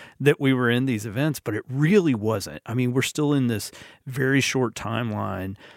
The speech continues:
And I feel like there was a lot of talk early on, and what really set your organization apart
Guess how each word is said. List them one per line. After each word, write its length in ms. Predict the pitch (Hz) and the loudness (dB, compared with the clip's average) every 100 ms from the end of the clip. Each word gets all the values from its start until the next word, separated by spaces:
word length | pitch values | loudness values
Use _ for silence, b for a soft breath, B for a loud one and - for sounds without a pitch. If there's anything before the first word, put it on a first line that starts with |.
| B B B - | B B B -10
And 560 | 147 135 131 127 120 104 - _ _ _ _ _ - | -4 0 2 2 0 -4 -14 _ _ _ _ _ -10
I 120 | 131 | -8
feel 260 | 117 170 156 | 2 4 6
like 280 | 135 123 - _ - | 4 2 -2 _ 0
there 140 | 131 | 2
was 120 | 117 | 2
a 60 | 127 | 2
lot 240 | 120 127 | 4 4
of 220 | 143 120 - _ _ | 0 -6 -16 _ _
talk 340 | - 143 147 135 | -2 0 0 2
early 360 | 143 127 123 | 2 4 4
on, 260 | 113 113 113 | 2 2 0
and 240 | 110 120 | -2 0
what 160 | 117 135 | 0 0
really 240 | 131 139 | 0 0
set 340 | 123 - 123 131 | 0 -2 -2 -2
your 320 | 117 113 113 | -4 -2 -2
organization 640 | 127 120 117 107 113 - 104 | -2 -2 0 0 0 -2 -8
apart 500 | - 110 104 104 | -6 -4 -4 -6